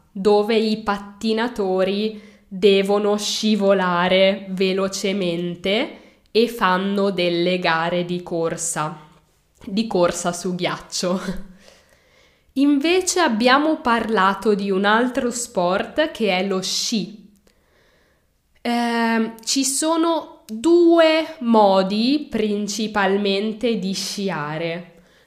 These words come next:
lo sci di fondo e lo sci di discesa.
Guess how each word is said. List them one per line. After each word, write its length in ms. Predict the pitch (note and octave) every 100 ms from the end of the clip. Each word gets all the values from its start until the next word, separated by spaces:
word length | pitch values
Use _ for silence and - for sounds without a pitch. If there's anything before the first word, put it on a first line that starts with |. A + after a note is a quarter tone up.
| -
lo 240 | G#3+ G#3+
sci 440 | G#3+ - - D4 A#3+
di 140 | A3+
fondo 1040 | - A3 A#3+ C#4+ D#4+ E4+ F4+ G4+ - - -
e 280 | A#3 A3+
lo 160 | A3 G#3+
sci 500 | G#3+ - A3+ A#3+ G3
di 320 | G3+ G#3 G#3 F#3+
discesa. 1080 | G3+ G3+ - F#3 D#3+ D#3 E3 E3 - -